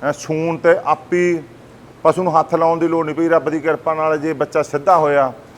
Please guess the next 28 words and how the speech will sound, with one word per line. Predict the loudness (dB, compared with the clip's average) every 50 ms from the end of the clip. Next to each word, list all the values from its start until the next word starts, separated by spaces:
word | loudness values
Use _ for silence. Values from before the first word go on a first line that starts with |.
| -2 0
ਆਪਦੇ | 0 0 2 2
ਆਪ | 2 2
ਪਸ਼ੂ | 2 0 -2 -2 -4
ਸੂ | -6 -6 -6 -4 -2
ਬਾਈ, | 0 0 0 -2
ਜੇਰ | -2 -2 0 2 2 2 0
ਦੋ | 0 0 0 0 0
ਤਿੰਨ | 0 -2 -2 -2 -2 -4
ਘੰਟਿਆਂ | -4 -2 -2 -4 -2 -2
'ਚ |
ਪੈ | -4 -4
ਜੂਗੀ। | -4 -4 -4 -4 -4 -6 -6 -10 -14 -20 -20 -20 -20 -20 -20 -20 -20 -20 -10 -6
ਜਿੰਨੇ | -6 -4 -2 -2 -2 0
ਪਸ਼ੂ | 2 2 2 2 2 2
ਦੁੱਧ | 2 0 2 4 6
ਵਾਲਾ | 6 8 6 6
ਗਾ, | 4 2 0 -2 -6 -10 -20 -20 -20 -20 -20 -20 -20 -20 -8 -2
ਦੇਖੋ, | -2 -2 0
ਦਿਨਾਂ | 0 0 0 2 2 0
ਪਸ਼ੂ | 0 0 -2 -4
ਨੂੰ | -4 -4
ਦੁੱਧ | -4 -4 -2
ਦੇ | -2
ਹਿਸਾਬ | -2 0 2 2 2 2
ਨਾਲ | 0 -4 -6
ਹੀ | -6 -6 -8 -8 -10 -8
ਦੁੱਧ | -6 -8 -4 0 0
ਹੈਗਾ | 2 2 2 0 0